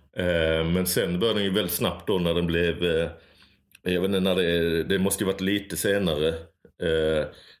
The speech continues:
när den hamnade i så kallad syndication, som det heter i U S A, när, eh, ett T V, ofta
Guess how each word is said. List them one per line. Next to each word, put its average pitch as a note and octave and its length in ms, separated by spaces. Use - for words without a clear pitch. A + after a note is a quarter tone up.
när F2+ 120
den E2+ 100
hamnade F2 280
i E2+ 80
så F2 120
kallad F2 280
syndication, F2+ 920
som F#2 160
det F2 60
heter F2 160
i - 20
U E2 100
S E2 120
A, D#2 100
när, D#2+ 560
eh, - 60
ett - 100
T G2 180
V, E2+ 360
ofta F#2+ 400